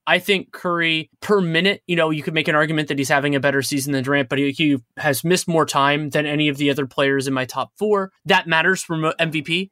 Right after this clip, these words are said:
I am very upfront about not including that as much in all N B A, but for M V P, it's value. You're on the floor versus you're not on the floor. He is actually, I mean, his true shooting, he's at sixty-six percent true shooting, which is completely ridiculous. And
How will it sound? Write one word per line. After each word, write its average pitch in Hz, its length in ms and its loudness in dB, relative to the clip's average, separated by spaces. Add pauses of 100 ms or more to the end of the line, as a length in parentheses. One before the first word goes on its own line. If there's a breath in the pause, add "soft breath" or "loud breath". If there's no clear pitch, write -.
(120)
I 160 140 4
am 151 420 -2
very 190 380 2
upfront 165 320 0
about 143 260 -2
not 143 300 0
including 156 340 -8
that 147 120 -4
as 135 100 -10
much 143 360 -6
in 135 300 -4 (160)
all 160 160 4
N 151 80 0
B 139 160 0
A, 165 140 0
but - 200 -2
for 202 140 0
M 208 60 0
V 196 100 -2
P, 254 180 2
it's 165 120 -2
value. 190 260 2
You're 156 200 2
on 170 120 2
the 160 60 -4
floor 180 260 2
versus 151 380 -2
you're 151 120 -2
not 156 160 2
on 135 100 0
the 131 60 -4
floor. 123 420 -6
He 226 180 2
is 185 120 4
actually, 185 400 -2
I - 80 -4
mean, 165 140 0
his 170 180 -2
true - 220 -2
shooting, 196 400 -2
he's 180 220 -8
at 185 120 -10
sixty-six 220 600 -2
percent 190 320 -2
true 175 160 -4
shooting, 170 320 -6
which 143 160 -4
is 139 100 -12
completely 147 400 -4
ridiculous. 139 640 -4 (140)
And 165 460 2